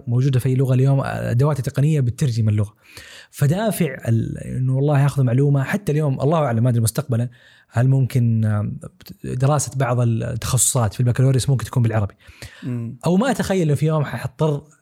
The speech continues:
Speaker 1: آه، أتعلم صيني عشان أدرس موضوع معين. آه،
Speaker 2: مم.
Speaker 1: آه، خلينا نقول ال-، الحرص الزايد على الترجمة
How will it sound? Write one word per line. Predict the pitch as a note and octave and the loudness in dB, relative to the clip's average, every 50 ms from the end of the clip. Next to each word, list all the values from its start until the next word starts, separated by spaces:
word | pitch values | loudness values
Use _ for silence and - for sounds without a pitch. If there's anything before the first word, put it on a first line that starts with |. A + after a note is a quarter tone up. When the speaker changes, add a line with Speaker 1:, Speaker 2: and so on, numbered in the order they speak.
| _ - | _ -10
Speaker 1:
آه، | - B2 A#2 A#2+ B2 | -8 -8 -6 -6 -6
أتعلم | A#2 - B2 C3+ C#3 C#3+ C3+ C#3 C#3+ | -6 -2 0 2 4 4 4 2 0
صيني | - - D#3 D#3+ D#3+ D3 D3 C#3 | 0 0 2 2 2 2 2 2
عشان | B2+ A#2 - C#3+ C#3 C3+ | 2 2 2 0 0 0
أدرس | - C#3+ C#3 B2+ - - | 0 0 0 0 0 2
موضوع | C3 B2+ C3 C3 | 2 2 2 0
معين. | A2+ G#2+ A2+ A#2+ A2 A#2 C#3+ - - - - - _ _ _ _ _ _ - | 0 0 0 0 0 0 -2 -6 -12 -20 -20 -20 _ _ _ _ _ _ -10
آه، | - - G2 G2 G#2 G2+ F#2 G#2 G2+ | -6 -4 -2 -2 -2 -2 -2 -4 -6
Speaker 2:
مم. | G2+ - - - | -8 -12 -10 -8
Speaker 1:
آه، | C3 C3 B2 C3+ C#3+ B2 A#2+ B2+ B2 G#2+ A2 A2 A#2 | -8 -6 -4 -4 -4 -4 -4 -4 -4 -6 -6 -8 -6
خلينا | - - D#3 D#3 D3+ | 0 0 2 2 2
نقول | D3 D#3+ D3 C#3+ | 2 2 2 2
ال-، | C#3 C3 B2 B2 A#2 - - - | 2 2 2 0 -2 -4 -6 -4
الحرص | B2 A#2+ - - E3+ - D3+ | -2 -2 0 0 -2 0 0
الزايد | B2+ A#2+ D3+ C#3+ C3 | 0 0 2 0 2
على | A#2 B2 | 2 0
الترجمة | A#2+ - - C#3+ A#2+ C3 C3 D#3 E3+ | 0 0 0 0 2 2 2 0 -2